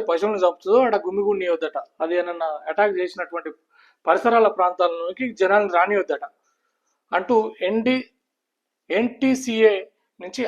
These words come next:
ఆదేశాలు వచ్చినట్టు సువర్ణ తెలిపారు. ఈ నేపథ్యంలో పెద్ద పులులు జాడల్ని అనుసరించే అనుభవం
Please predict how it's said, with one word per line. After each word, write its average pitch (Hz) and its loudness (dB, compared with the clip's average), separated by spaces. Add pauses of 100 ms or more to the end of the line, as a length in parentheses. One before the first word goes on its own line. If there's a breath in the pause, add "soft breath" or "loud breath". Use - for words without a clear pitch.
(120)
ఆదేశాలు 202 4
వచ్చినట్టు 170 -8 (120)
సువర్ణ 180 0 (100)
తెలిపారు. 175 -2 (240 soft breath)
ఈ 220 0
నేపథ్యంలో 226 2 (120)
పెద్ద 220 2
పులులు 233 0 (440 soft breath)
జాడల్ని 233 4 (1000)
అనుసరించే 247 4 (540)
అనుభవం 240 8